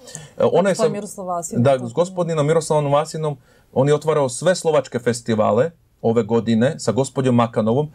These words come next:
Speaker 1: Nije išao ministar za manjine ili za kulturu iz po-, sekretar iz pokrajine, nego zašto baš potpredsjednik Miroslav Vasin? Znači, to je bi-, c-, cele godine otvarali Zlatu branu u pivnicama. Znači, to je jedno,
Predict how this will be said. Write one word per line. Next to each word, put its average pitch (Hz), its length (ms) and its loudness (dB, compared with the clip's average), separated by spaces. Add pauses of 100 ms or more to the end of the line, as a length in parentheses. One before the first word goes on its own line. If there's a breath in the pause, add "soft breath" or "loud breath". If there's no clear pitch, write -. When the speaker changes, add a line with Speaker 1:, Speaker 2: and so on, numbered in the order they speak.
(240 loud breath)
Speaker 1:
Nije 240 240 2
išao 190 240 2
ministar 175 400 0
za 147 120 0
manjine 147 440 0
ili 131 180 0
za 127 120 2
kulturu 131 420 0
iz 123 160 0
po-, 127 120 0
sekretar 135 500 2 (300 soft breath)
iz 120 180 -4
pokrajine, 175 400 2
nego 160 260 2 (260)
zašto 170 340 0
baš 151 140 0
potpredsjednik 147 540 -2
Miroslav 127 300 2
Vasin? 113 260 -2
Znači, 120 300 -4 (280 loud breath)
to 143 120 2
je 147 80 6
bi-, 175 220 -2 (240)
c-, - 220 -8
cele 214 280 4
godine 175 320 2
otvarali 156 560 2
Zlatu 143 320 0
branu 139 280 2
u 120 60 -4
pivnicama. 139 720 0 (400 loud breath)
Znači, 127 300 -2
to 165 160 6
je 160 120 2
jedno, 170 340 2